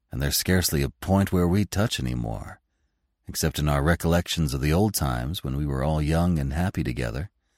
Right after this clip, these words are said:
and Kate sang in a church choir in Bird City. But I believe, Mister Hilgard, that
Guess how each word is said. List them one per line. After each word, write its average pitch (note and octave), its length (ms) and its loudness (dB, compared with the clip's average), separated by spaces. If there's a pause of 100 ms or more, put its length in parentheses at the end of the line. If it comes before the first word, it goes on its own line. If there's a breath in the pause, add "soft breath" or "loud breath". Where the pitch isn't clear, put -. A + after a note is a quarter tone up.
(400)
and C2 180 -2
Kate F#2 240 2
sang C2 360 -2
in C#2 80 -2
a C#2 60 -2
church - 380 0
choir C2 380 -2
in C#2+ 180 0
Bird D#2 300 0
City. C2+ 440 -2 (1300)
But G#2+ 120 -6
I E3 120 4
believe, A#2+ 400 8
Mister F2 300 4
Hilgard, D#2+ 640 4
that - 440 -8